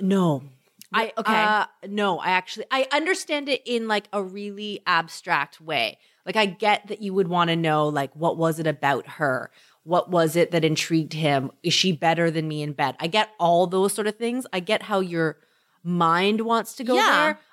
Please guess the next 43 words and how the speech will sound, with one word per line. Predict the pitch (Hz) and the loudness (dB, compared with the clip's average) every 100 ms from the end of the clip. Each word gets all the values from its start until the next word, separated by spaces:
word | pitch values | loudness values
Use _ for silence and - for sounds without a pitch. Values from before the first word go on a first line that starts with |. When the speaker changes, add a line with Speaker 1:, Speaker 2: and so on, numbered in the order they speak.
| _ | _
Speaker 1:
I | 190 | -2
just | 180 196 | -2 -2
don't | 214 196 | -2 -2
know | 196 | -4
how | 190 | -4
you | 180 180 | -6 -6
could | 185 - - | -12 -10 0
actually | 165 - - 170 | 0 0 -6 -6
physically | 165 - _ 202 175 190 190 170 | -8 -12 _ 0 0 -2 -2 -4
put | 160 - 185 156 | -4 -4 -6 -4
yourself | 160 - 123 - - | -6 -2 -2 -2 -6
in | 156 | -6
that | 151 127 | -4 -6
position. | - 143 135 - 73 _ _ - | -10 -14 -12 -12 -16 _ _ -4
Speaker 2:
Ye- | |
Speaker 1:
That | 226 254 339 - | 0 2 0 -4
is | 240 202 | -8 -4
very, | 214 214 202 196 | -2 0 2 2
I've | 202 208 | 0 2
never | 226 226 | 2 0
heard | 208 208 175 | -2 -2 0
that | 151 - _ _ - | 0 -2 _ _ -6
in | 202 - | -6 0
all | 196 214 | 2 4
of | |
Speaker 2:
Okay. | 226 233 | 4 2
Speaker 1:
the | 202 | 0
times | 185 185 | -2 -2
that | 190 170 151 | -4 -6 -8
we | 180 165 | -10 -8
have | 165 170 156 160 | -4 -4 -4 -4
Speaker 2:
Yeah. | 233 214 - - _ _ _ _ | -2 -2 -2 -8 _ _ _ _
Speaker 1:
read | 175 175 165 151 - | -2 0 0 -4 -18
people's | 170 160 185 | -18 -14 -4
Speaker 2:
Yeah. | 220 | -2
Speaker 1:
advice | - | 0
questions, | - 294 277 269 262 262 _ _ _ _ | 0 -4 -2 -4 -4 -8 _ _ _ _
all | 180 180 180 185 | 0 4 4 4
of | 170 | 0
my | 175 151 | -2 -4
weird, | 151 160 170 160 | -4 -6 -8 0
wacky | 151 151 151 | 0 0 -6
friends. | - 285 277 269 269 | -8 -2 -2 -4 -8